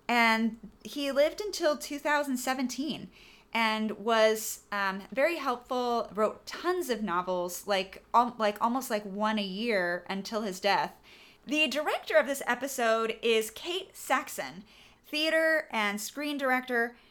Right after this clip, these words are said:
She is also a video game director. She, it's called Cinematic Performance Capture and Voice Director. She has directed cinematics for Hangar Thirteen's Mafia Three, performances for Chinese Room's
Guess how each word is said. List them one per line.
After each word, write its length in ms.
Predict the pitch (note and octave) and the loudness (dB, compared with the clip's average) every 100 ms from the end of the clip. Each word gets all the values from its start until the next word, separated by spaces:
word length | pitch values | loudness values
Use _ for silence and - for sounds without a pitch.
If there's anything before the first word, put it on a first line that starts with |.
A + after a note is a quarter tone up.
| - | -8
She 300 | - F#4 - | -4 0 0
is 120 | F4 - | -2 -2
also 540 | A3+ A3+ A3+ A#3+ A#3 - | 2 2 2 0 0 -2
a 40 | A3+ | -6
video 360 | A3 F4+ G#4+ | 0 4 4
game 180 | A#3 G3+ | 2 -4
director. 420 | G3 F3 E3+ D#3+ | -2 -4 -4 -6
She, 280 | D3+ - C4 A#3+ | -6 -4 -4 -4
it's 200 | A3 - | -4 -4
called 400 | C#4+ B3 A3+ A3 - - | 0 4 4 2 -6 -14
Cinematic 680 | - F4 A4 G#4 F4 F4+ | -6 -4 0 2 2 0
Performance 500 | D4+ D4+ B3 B3 C4 | -6 -6 0 0 -2
Capture 460 | - C4 B3 - A#3+ | -6 -2 -2 0 -2
and 340 | - G#3+ A3+ | 0 -2 -2
Voice 260 | A3 B3+ C4 | 2 0 0
Director. 580 | A3 E3+ - C#3+ C#3 - - - - - | -2 -2 -2 -8 -10 -12 -20 -20 -20 -8
She 320 | - D#4 E4 | -4 -2 0
has 200 | G4 G4+ | -2 -2
directed 480 | F#4 C4+ A#3 A#3 G#3+ | 0 2 2 0 -4
cinematics 640 | - D#4+ D4 G3+ G#3 G#3+ | -4 -2 0 0 0 -2
for 200 | - F3+ | -4 -6
Hangar 400 | E3 G#3+ B3+ C#4 | -4 -4 0 0
Thirteen's 560 | D#4 D4+ C4+ C#4 C4+ B3+ | 0 -2 -2 -2 -2 0
Mafia 400 | G3 E3+ E3 D3+ | -2 -2 -4 -6
Three, 480 | - F4 F4+ E4+ E4+ - - | -4 -2 0 0 -4 -12 -10
performances 920 | G#3+ A3+ A3+ A3 G#3+ G#3+ G3+ G3 - | -4 2 4 2 -2 -4 -4 -4 -4
for 200 | G3+ F#3+ | -4 -2
Chinese 500 | - B3+ B3+ B3+ A#3 | 0 2 2 0 -2
Room's 240 | A3+ A3 | -4 -4